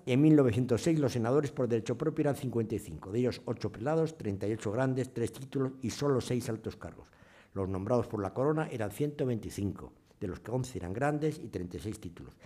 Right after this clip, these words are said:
De los ciento setenta y seis elegidos por corporaciones y provincias, dos eran grandes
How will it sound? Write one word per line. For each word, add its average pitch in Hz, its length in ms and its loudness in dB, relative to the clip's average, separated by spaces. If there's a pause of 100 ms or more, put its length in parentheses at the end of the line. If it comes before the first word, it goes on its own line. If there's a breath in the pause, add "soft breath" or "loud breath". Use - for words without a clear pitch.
(320 loud breath)
De 101 100 0
los 95 140 -2
ciento 127 260 0
setenta 95 360 -4
y 87 40 -10
seis 104 240 -4
elegidos 117 400 -2
por 101 160 -8
corporaciones 90 880 -8
y - 40 -12
provincias, 147 540 -2
dos 107 360 -4
eran 90 220 -4
grandes 117 500 -2